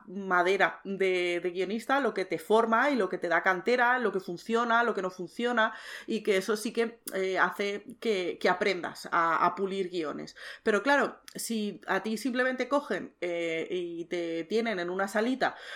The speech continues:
eh, sin, sin ventanas, <laughs> escribiendo el guión, y luego a las dos o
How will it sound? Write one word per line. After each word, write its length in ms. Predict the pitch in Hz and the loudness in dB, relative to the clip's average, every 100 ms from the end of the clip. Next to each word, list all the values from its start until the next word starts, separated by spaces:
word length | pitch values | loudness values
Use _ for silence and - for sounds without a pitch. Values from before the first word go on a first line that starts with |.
| - | -6
eh, 560 | - 185 170 170 170 156 | 0 2 4 4 2 -2
sin, 680 | 156 - 190 170 160 165 156 | -6 -4 -2 -2 -6 -10 -12
sin 240 | - 190 | -4 0
ventanas, 640 | 170 180 - 269 190 - - | 0 4 6 6 2 -2 -8
<laughs> 100 | - | -2
escribiendo 720 | 247 - 226 214 233 240 285 247 | 0 4 6 8 8 8 6 8
el 120 | 247 | 8
guión, 420 | 240 247 311 226 - - - 254 | 10 10 12 10 2 -8 -10 -2
y 180 | 262 233 | 2 6
luego 340 | 226 240 277 | 8 8 8
a 160 | 220 202 | 8 8
las 360 | 190 196 175 180 | 6 4 0 0
dos 440 | 220 214 214 220 | 2 2 0 -2
o 360 | 226 214 214 | -2 -2 -4